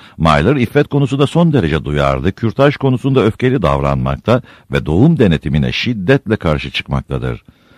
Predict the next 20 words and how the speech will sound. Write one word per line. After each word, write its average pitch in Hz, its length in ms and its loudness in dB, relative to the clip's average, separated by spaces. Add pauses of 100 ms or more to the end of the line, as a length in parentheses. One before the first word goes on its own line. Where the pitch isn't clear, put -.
(400)
"Doğum 185 300 8
denetiminden 165 580 4
nefret 139 300 2
ediyorum. 69 440 -2
Bu 135 80 2
korkunç 151 480 2
bir 82 100 2
kısıtlamadır. 69 720 -6 (320)
Doğum 151 300 4
denetimini 135 540 2
benimsemektense 123 760 2
Allah'ın 117 440 4
belası 131 380 2
komünistlerin 123 600 0
başımıza 120 400 2
gelmesini 98 500 2
yeğe 110 220 2
tutarım." 64 480 -8
demektedir 62 520 -6
artık. 58 360 -10